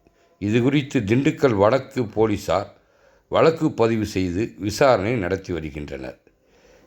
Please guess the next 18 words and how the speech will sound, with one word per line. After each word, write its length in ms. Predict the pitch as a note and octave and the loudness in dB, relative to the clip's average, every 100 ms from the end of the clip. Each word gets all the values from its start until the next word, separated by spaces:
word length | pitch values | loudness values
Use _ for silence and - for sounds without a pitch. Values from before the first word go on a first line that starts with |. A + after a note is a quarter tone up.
| - - | -20 0
தீ 300 | E3 G3+ F#3+ | 2 4 2
விபத்திற்கு 800 | E3+ D3 C#3+ C#3+ A#2 A2 A2 A2 | 4 4 4 0 -6 -4 -4 2
உள்ளான 460 | A#2+ G2+ F#2 G#2+ - - _ _ _ | 2 4 0 -2 -10 -20 _ _ _
கட்டிடத்தில் 880 | - C#3+ - E3 C3+ F#2 F#2+ A2 - _ | -2 0 0 2 2 0 -8 -8 -14 _
தனியார் 680 | - C3 E3 E3+ E3 E3 - _ _ | 0 2 2 4 2 0 -6 _ _
தங்க 320 | - B2+ C#3+ | -4 -2 0
நகை 320 | D3 B2+ C3+ B2+ | 0 0 -2 0
கடன் 560 | A2 A#2 C#3 C3+ - _ _ _ _ _ _ | 2 2 0 -4 -8 _ _ _ _ _ _
நிதி 320 | A#2 C3+ E3 | 0 4 4
நிறுவனம் 480 | C#3+ A#2+ A2+ A#2+ D3+ | 6 4 4 2 0
செயல்பட்டு 600 | - C3 B2+ A#2 F#2+ A2+ | 2 2 2 -4 -2 0
வருகிறது. 600 | F#2+ F2+ E2+ E2 C#2+ - _ _ | 2 2 0 -2 -4 -14 _ _
தீயணைப்புத் 640 | D#3 E3+ F3 E3 D3 C#3 | -2 4 4 4 0 0
துறையினர் 440 | C3 B2 A#2+ A2 | 2 2 2 0
விரைந்து 420 | F2 A#2 D#3 D#3 C3+ | 0 2 2 2 2
வந்து 360 | B2 A2 G#2+ | 0 0 -6
தீயை 380 | - A#2 B2+ G#2+ | -4 0 2 2
அணைத்ததால் 640 | G#2 G#2 F#2+ D#2+ F#2+ G#2 | 0 -2 -2 2 2 0